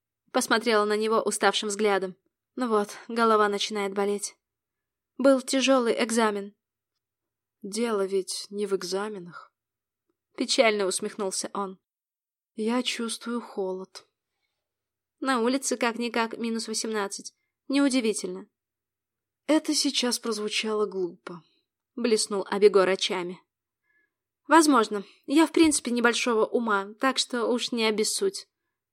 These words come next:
"Почему ты себя так ведешь? Злишься, что не я оказался тем рыцарем на белом коне, что спас тебя?" "Выходит, ты все же в курсе, что случилось?" "Ага, проговорился".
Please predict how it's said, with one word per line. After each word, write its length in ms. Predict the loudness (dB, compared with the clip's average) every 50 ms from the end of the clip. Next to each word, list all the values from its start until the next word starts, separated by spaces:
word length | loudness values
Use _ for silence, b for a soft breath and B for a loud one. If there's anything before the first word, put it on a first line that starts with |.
| _ _ _ _ _ _ _ _ _ _ _ _ _ _ _ _
"Почему 460 | -12 -8 -6 -4 -4 -4 -4 -6 -8 -6
ты 100 | -6 -4
себя 360 | -4 -4 -4 -4 -4 -4 -4
так 300 | -6 -8 -10 -8 -8 -8
ведешь? 520 | -8 -8 -8 -10 -12 -12 -16 -18 -20 _ _ _ _ _ _ _ _ _ _ _ _ _ _ _ -2
Злишься, 600 | 2 6 6 6 6 6 2 0 0 -2 -2 -4 B B B B B B
что 220 | -4 -4 -2 -2 -2
не 160 | -2 0 0
я 200 | 2 2 2 2
оказался 560 | 0 -2 -2 0 0 0 0 -2 -2 -4 -4
тем 340 | -6 -4 -4 -2 -2 0 0
рыцарем 480 | -2 -2 -2 -4 -4 -4 -4 -4 -4 -2
на 160 | -2 -2 0
белом 320 | 0 0 0 -2 -2 -4
коне, 420 | -6 -6 -4 -4 -4 -6 -8 -10 -14 _ _ _ _ _
что 240 | -14 -10 -6 -6 -6
спас 420 | -6 -4 -2 -2 -2 -2 -4 -6
тебя?" 360 | -6 -4 -4 -4 -6 -8 -10 _ _ _ _ _ _ _ _ _ _ _ _ _ _ _ _ _ _ _ _
"Выходит, 500 | 2 2 4 6 8 8 8 8 6 6
ты 100 | 4 2
все 260 | 4 2 2 2 2
же 80 | 2 0
в 80 | -2 2
курсе, 320 | 4 2 4 4 2 -2
что 180 | -2 0 0 0
случилось?" 640 | 0 0 0 0 0 0 0 0 0 -2 -4 -8 _ _ _ _ _ _ _ -4
"Ага, 420 | -2 0 0 0 0 -2 -2 -6 _ _
проговорился". 800 | -6 -4 -2 0 0 2 2 4 4 4 2 0 -4 -10 -10 -12